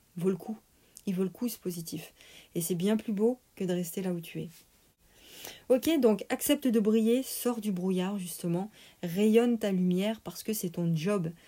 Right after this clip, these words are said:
c'est notre job à tous. Et ta vie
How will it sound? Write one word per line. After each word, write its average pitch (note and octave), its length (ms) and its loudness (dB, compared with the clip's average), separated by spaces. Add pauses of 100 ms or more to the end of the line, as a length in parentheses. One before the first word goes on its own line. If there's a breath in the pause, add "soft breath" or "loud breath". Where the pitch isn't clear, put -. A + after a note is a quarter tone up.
(180 loud breath)
c'est - 160 -4
notre G#3 320 -2
job G#3+ 360 0 (180)
à F3+ 140 -6
tous. - 420 -6 (320 loud breath)
Et F#3+ 100 -2
ta G3+ 200 0
vie G#3+ 380 2